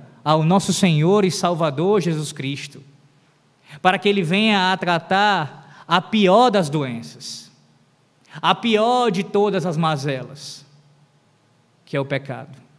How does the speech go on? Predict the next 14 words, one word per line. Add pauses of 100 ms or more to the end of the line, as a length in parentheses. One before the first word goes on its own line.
(1700)
E
é
sobre
isso,
meus
irmãos,
que
eu
quero
que
nós (560)
meditemos
nessa
noite.